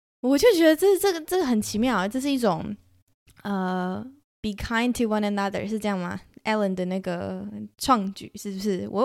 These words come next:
我，我不知道，反正就是，反正可能是我当时会对她这么友好跟热情，可能是因为她就是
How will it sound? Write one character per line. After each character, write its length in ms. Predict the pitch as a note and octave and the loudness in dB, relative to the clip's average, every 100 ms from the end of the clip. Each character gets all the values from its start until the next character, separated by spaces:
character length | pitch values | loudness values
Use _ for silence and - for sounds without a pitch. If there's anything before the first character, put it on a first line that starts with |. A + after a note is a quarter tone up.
| - | 0
我， 160 | C#4+ | -2
我 140 | - C4+ | 0 0
不 80 | C#4 | 4
知 80 | F#4 | 4
道， 160 | C4 | 4
反 180 | G#3 A3 | 0 -2
正 0 | |
就 80 | A3+ | -2
是， 220 | G#3 F#3+ - - - - - - | -2 -4 -8 -20 -20 -20 -20 -6
反 140 | G3+ | 0
正 160 | A3 A3+ | 0 2
可 80 | A#3 | 2
能 140 | C#4+ | 2
是 200 | F#4+ G#4+ | 2 2
我 140 | C4 B3 | 4 4
当 180 | F4 | 2
时 140 | F#4+ D4 | 2 2
会 120 | D#4+ | 4
对 100 | E4+ | 6
她 100 | D4 | 6
这 120 | D#4 | 4
么 180 | C#4+ G#3+ A3 | 4 2 2
友 240 | G#3+ G#3 B3 | 6 8 8
好 320 | - G3+ F#3+ | 4 0 0
跟 260 | A3 A3+ A#3+ | -2 0 4
热 260 | D4+ A#3 | 6 6
情， 240 | G#3+ G3+ F3+ | 4 -2 -2
可 60 | |
能 100 | F#3+ | -2
是 60 | A3+ | 0
因 80 | C4 | 2
为 80 | |
她 100 | C4 | 2
就 80 | A#3+ | 2
是 180 | B3+ | 2